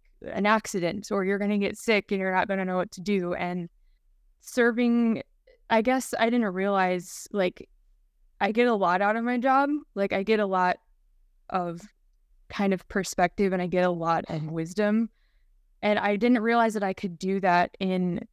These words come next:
a sober community too, you know? Like, I didn't realize that I could kind of translate those two things, but I also had to honor myself and be, like,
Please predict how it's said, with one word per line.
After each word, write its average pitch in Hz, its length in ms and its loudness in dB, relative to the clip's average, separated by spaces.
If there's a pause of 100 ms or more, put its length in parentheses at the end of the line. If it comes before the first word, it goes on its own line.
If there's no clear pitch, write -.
a 185 100 -2
sober 196 360 0
community 170 560 -4
too, 190 500 -4 (220)
you 190 100 -6
know? 180 340 -2 (140)
Like, 196 160 -2
I 196 100 2
didn't 214 260 2
realize 196 360 0
that 196 80 0
I 185 140 2
could 185 240 -4
kind 196 200 -4
of 185 120 -4
translate 214 680 -2
those 247 220 -2
two 254 220 -4
things, 277 460 -2 (580)
but 214 120 2
I 208 80 4
also 226 640 2
had 208 300 -2
to 196 140 0
honor 208 340 -2
myself 233 560 0
and 208 200 -2
be, 202 120 -2
like, 185 320 -2